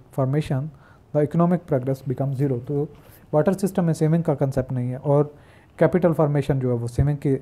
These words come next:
नतीजे में मुमकिन हो सकती है। तो ये दोनों इस, ये प्रॉब्लम है एक दूसरे के लिए।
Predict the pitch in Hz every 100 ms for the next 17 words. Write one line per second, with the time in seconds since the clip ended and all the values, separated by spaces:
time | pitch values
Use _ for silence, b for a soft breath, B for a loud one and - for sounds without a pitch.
0 | 135 127 131 135 135 120 120 123 127 117
1 | 117 - 131 160 B B B B - 127
2 | 120 131 160 190 - 147 139 - 143 135
3 | 131 131 120 120 113 110 110 117 110 113
4 | 110